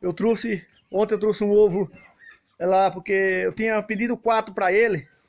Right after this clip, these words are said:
encomendado, pessoal, lá pro senhor Carlão. Só que o, o que ele tem um cachorro, pessoal, põe lá na mesa, o cachorro puxou, acho que a toalha,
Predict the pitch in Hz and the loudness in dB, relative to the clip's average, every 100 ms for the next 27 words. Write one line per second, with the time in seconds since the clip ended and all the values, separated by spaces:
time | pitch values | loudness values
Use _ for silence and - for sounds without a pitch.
0 | _ - - 190 165 180 233 220 175 156 | _ -12 -6 -4 -2 -2 -2 -4 -6 -8
1 | 143 - _ _ _ _ _ _ 165 175 | -8 -12 _ _ _ _ _ _ -4 -4
2 | 196 - - 202 202 208 208 170 143 160 | -6 -8 -4 0 0 0 0 0 0 2
3 | 226 226 143 _ _ _ _ _ _ _ | 4 2 -2 _ _ _ _ _ _ _
4 | 196 208 233 233 233 226 220 175 _ _ | -4 -2 -2 0 0 0 -2 -4 _ _
5 | 180 - 214 220 220 220 175 - 233 247 | -14 -6 -4 -2 -4 -4 -4 0 2 2
6 | 214 170 156 127 _ _ _ _ _ _ | 0 -6 -8 -10 _ _ _ _ _ _
7 | - - 202 226 214 202 214 202 208 185 | -10 -2 0 2 0 -2 -4 -2 -4 -2
8 | 196 190 180 196 190 - 180 175 180 202 | -4 -4 -2 -2 -2 -4 -6 -2 0 0
9 | - | -2